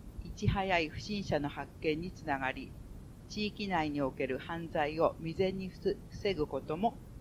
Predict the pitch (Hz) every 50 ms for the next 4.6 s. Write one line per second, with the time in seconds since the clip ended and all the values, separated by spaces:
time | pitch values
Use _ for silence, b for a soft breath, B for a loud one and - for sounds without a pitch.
0 | - - - - - - - 165 147 147 143 143 127 - - 135 127 139 - -
1 | - - - - - - - - - - - - - - - - - - - -
2 | - - - - - - - - - - - - - - - - - - - -
3 | - - - - - - - - 196 208 208 208 208 - 220 202 196 190 190 190
4 | 185 - 165 165 - - - - 160 143 127 110